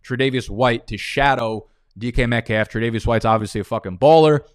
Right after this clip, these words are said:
I think this is one of those teams where Buffalo's defense, first off, has not been good to start with, and their last couple of years have built up to a point where we thought they were gonna be, you know, on the precipice of being an elite defense, especially against your fantasy players.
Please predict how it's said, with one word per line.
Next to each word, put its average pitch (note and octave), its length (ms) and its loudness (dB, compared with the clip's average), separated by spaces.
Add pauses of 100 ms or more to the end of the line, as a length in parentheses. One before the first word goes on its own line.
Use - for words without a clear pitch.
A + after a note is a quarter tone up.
(260)
I B2+ 80 -4
think C3+ 320 -4
this C3 180 0
is B2 160 -6
one B2 140 -4
of B2+ 60 -4
those B2 180 -6
teams A#2+ 420 -8 (220)
where A#2 200 0
Buffalo's D#3+ 340 2
defense, C#3+ 420 -2 (260)
first D#3 240 2
off, A#2 200 0
has A2 160 -8
not B2 220 -2
been A2+ 180 -4
good A#2 260 -2
to G#2+ 80 -6
start A#2+ 320 -2
with, F#3 300 -2
and A2+ 240 -4
their A2+ 80 -2
last B2 220 0
couple C3 200 -4
of G2+ 60 -14
years A#2+ 260 -8
have F#2+ 180 -12
built A#2 220 -6
up A#2+ 220 -4
to B2 180 -6
a A2 60 -4
point A#2+ 320 -8
where G#2+ 80 -4
we G#2 120 -8
thought A#2+ 280 -2
they A#2 80 -4
were A#2 100 -4
gonna A2 220 -6
be, A2+ 140 -6
you A2 200 -4
know, G#2 180 -6 (260)
on B2 100 -4
the A2+ 80 -6
precipice - 680 0
of G2+ 160 -8
being B2+ 280 -4
an A#2 60 -10
elite A#2+ 400 -8 (300)
defense, D#3+ 400 0
especially B2 440 -8
against A#2 240 -4
your G2+ 80 -8
fantasy D#3 360 -6
players. G3+ 440 0